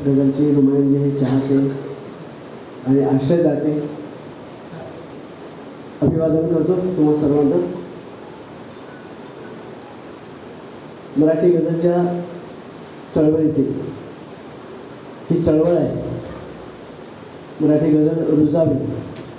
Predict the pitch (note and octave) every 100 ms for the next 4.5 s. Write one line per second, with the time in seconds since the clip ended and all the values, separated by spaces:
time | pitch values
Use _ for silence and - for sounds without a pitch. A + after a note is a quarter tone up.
0 | - - - - D#3 D#3 D#3+ D#3 D#3 -
1 | - - - - - - C#3+ C#3+ D#3 F3+
2 | F3 E3 F3 D3+ E3 F3 E3 D#3+ E3 D#3+
3 | D3+ - F3 E3+ E3 D#3+ F3 - D3 C#3+
4 | D#3 D#3 D3+ C3+ -